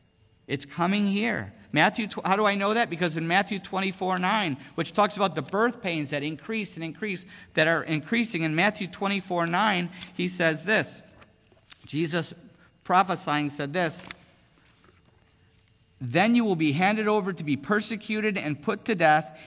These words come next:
and you will be, be hated by all nations because of me." All nations. There's no exception clause for the United States there. All nations.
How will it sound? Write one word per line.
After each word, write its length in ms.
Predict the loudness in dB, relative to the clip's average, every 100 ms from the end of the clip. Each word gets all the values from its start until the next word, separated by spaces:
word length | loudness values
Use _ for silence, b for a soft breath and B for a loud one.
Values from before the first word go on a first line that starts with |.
| B
and 160 | 0 4
you 80 | 4
will 160 | 4
be, 80 | 2
be 340 | 0 0 0 2
hated 420 | 2 2 2 4
by 200 | 4 4
all 640 | 4 4 6 6 6 2 -2
nations 840 | -2 0 0 -2 -6 -6 -6 -6
because 500 | -8 -4 -4 -2 -2
of 400 | -4 -4 -8 -12
me." 560 | -8 -6 -6 -8 -12 -18 _ b b b b b b b b _ _ _
All 260 | 2 4 4
nations. 760 | 2 2 -2 -4 -6 -12 -20 -20 _ _ _
There's 220 | 0 2
no 140 | 4 4
exception 520 | 4 2 2 -2 0
clause 340 | 4 6 4
for 40 | 2
the 80 |
United 320 | 0 2 0 0
States 340 | 0 0 -2
there. 260 | -4 -4 -6 -20 -20 _ _ _ _ b b b 2
All 640 | 6 8 10 8 4 -2
nations. 800 | -4 -2 -4 -8 -10 -12 -16 -20